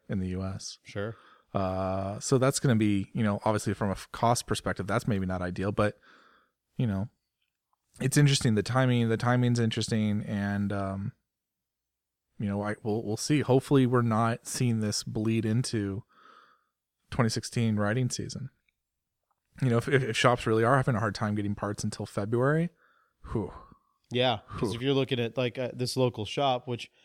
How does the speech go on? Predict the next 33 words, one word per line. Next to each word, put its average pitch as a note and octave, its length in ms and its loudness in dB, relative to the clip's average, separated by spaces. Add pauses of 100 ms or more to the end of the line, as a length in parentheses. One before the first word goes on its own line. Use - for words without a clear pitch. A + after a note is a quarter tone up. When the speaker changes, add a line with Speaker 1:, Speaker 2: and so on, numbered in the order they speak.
(240)
Speaker 2:
I C3+ 140 10
don't D3+ 220 10
know C#3 180 8
if C3 100 0
they're A#2+ 200 2
a A2+ 40 0
heavy-duty A#2 1160 -2
Yamaha A2 420 -2
shop. G2+ 300 -6
I'm G#2 160 -4
not A2+ 200 2
aware. A2 400 -4 (480)
I A#2 100 -4
know A2+ 200 0
they're G#2+ 140 0
just G#2+ 240 -6 (340)
one A#2 220 0
of G#2+ 60 0
the G#2+ 60 0
local G#2 440 -2
big G2 340 -8 (160)
box A2 480 -2
dealers, G2+ 560 -6
right? G2+ 300 -6 (1080)
They A#2+ 140 0
sold A2 300 -2
about G2+ 260 -6
fifteen. A#2 600 -10 (400)
So - 140 -6
that's A2 220 2
fifteen, B2+ 760 0 (140)
and, A2 260 0
uh, A2 460 -4